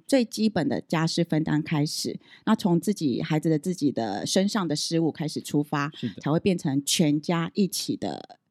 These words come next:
Speaker 1: 做家事。
Speaker 2: 没错，
Speaker 1: 嗯。
Speaker 2: 没错，所以做家事也是一个亲子互动的一个好时光了哈。
Speaker 1: 对啊，
Speaker 2: 对，嗯。
Speaker 1: 因为家中的每件事呢，是全家每一个人的事情。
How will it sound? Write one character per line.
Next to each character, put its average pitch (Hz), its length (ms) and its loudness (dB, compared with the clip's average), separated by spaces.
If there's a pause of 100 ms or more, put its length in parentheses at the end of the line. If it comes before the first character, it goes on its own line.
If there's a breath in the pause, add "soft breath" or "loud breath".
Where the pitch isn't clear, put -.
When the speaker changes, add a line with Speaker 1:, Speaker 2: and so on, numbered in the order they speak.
(120)
Speaker 1:
做 160 140 2
家 147 180 -2
事。 151 360 -2
Speaker 2:
没 127 120 0
错， 139 220 -2
Speaker 1:
嗯。 127 40 0
Speaker 2:
没 113 140 2
错， 127 240 -4
所 123 160 -6
以 123 80 -2
做 139 160 -2
家 135 180 -2
事 143 220 -4
也 104 140 -2
是 - 180 -6
一 131 180 -2
个 110 300 -6
亲 165 240 -2
子 135 140 -4
互 139 180 -4
动 120 160 -4
的 107 80 -6
一 104 140 -6
个 107 120 -8
好 95 160 -14
时 101 220 -14
光 104 260 -8
了 101 160 -10
哈。 104 140 -12
Speaker 1:
对 254 240 4
啊， 220 640 -2
Speaker 2:
对， 214 120 -4
嗯。 202 100 -6
Speaker 1:
因 202 140 2
为 208 360 2
家 269 180 2
中 285 140 6
的 254 80 6
每 170 180 4
件 190 220 2
事 190 240 0
呢， 156 300 4 (160 soft breath)
是 175 360 2
全 160 320 2
家 175 240 2
每 165 220 4
一 143 100 6
个 143 180 0
人 135 100 0
的 127 80 -2
事 156 240 0
情。 139 320 -4